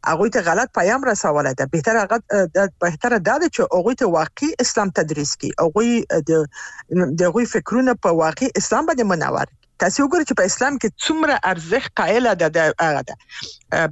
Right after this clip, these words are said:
حتی، اه، په نوم د لیلا بنت عبدالله قریشي چې یوه مې-، باسواده مېرمن ده، د حضرت پیغمبر مېرمن ح-، بی بی حفصه صاحب چې باسواده کړه، حضرت پیغمبر ته ټول مس-، و-، پ-، پس هغه وسایل، مسایلو ته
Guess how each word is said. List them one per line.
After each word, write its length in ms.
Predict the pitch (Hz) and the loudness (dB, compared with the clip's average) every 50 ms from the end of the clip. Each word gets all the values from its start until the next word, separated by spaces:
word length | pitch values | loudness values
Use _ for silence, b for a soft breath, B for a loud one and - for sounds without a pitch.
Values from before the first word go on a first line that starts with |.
| 147 - | -2 -2
حتی، 340 | - - 175 247 240 - 285 | -2 0 0 0 0 0 0
اه، 460 | 262 247 202 - - 180 185 180 175 | 0 0 0 0 0 2 4 2 2
په 340 | 165 - 175 175 175 175 196 | 0 -2 -4 -6 -4 -2 -2
نوم 140 | 180 208 208 | 0 0 0
د 100 | 190 202 | 0 2
لیلا 340 | 190 180 180 180 196 214 220 | 2 2 2 4 2 2 0
بنت 340 | 180 175 185 190 185 - | 2 0 0 0 0 0
عبدالله 680 | 202 160 - 165 160 147 - 170 160 180 196 196 185 156 - - - 156 165 - - | 0 0 0 0 -2 -2 -2 -2 0 2 2 2 2 0 -2 -4 -4 -4 -4 -4 -2
قریشي 400 | 196 170 160 160 156 - 233 214 | 0 0 2 2 2 0 0 0
چې 120 | - - | 0 0
یوه 200 | 202 160 165 160 | 0 2 2 2
مې-، 200 | 156 156 147 117 | 2 2 0 0
باسواده 540 | - 170 151 143 - 185 175 202 226 208 214 | 2 0 -2 0 0 2 2 2 2 0 0
مېرمن 300 | 190 156 160 165 185 254 | 0 0 0 0 0 0
ده، 80 | 285 269 | 0 0
د 100 | 196 185 | 0 0
حضرت 260 | 156 147 170 156 156 - | 0 0 0 -2 -2 -2
پیغمبر 400 | 160 151 147 156 156 208 240 240 | -2 -2 0 0 0 0 0 0
مېرمن 360 | 208 170 151 170 220 226 220 | 2 0 0 2 0 -2 -2
ح-، 300 | 185 - - - 156 151 - | -2 -4 -4 -4 -6 -6 -6
بی 60 | 165 | -6
بی 120 | 147 - 175 | -4 -2 -2
حفصه 300 | 165 165 151 - 156 139 | -2 -2 -2 -2 -2 0
صاحب 280 | - 214 247 269 202 - - B B B B B B - | 0 0 0 0 0 -4 -10 B B B B B B -4
چې 60 | - | -2
باسواده 440 | 165 170 175 - 202 196 262 - 339 | 0 0 0 2 2 2 2 0 0
کړه، 100 | - 247 | 0 0
حضرت 260 | 208 196 214 196 - | 0 0 0 0 0
پیغمبر 400 | 196 175 170 180 196 233 277 254 | 0 0 0 0 0 0 0 0
ته 120 | - - | 0 -2
ټول 180 | - - 294 269 | -2 -2 0 0
مس-، 220 | 240 180 - - - | 0 0 0 0 0
و-، 220 | 175 170 170 165 160 | 2 2 2 2 0
پ-، 180 | - - 135 143 | 0 -2 -2 0
پس 200 | - 156 156 - | 0 -2 0 0
هغه 180 | 233 220 - 165 | -2 0 2 2
وسایل، 380 | 156 165 - - 190 208 254 | 2 2 2 2 2 2 2
مسایلو 400 | 262 214 165 - - 208 226 254 | 2 0 0 0 0 0 0 0
ته 140 | - - 190 | 0 0 -2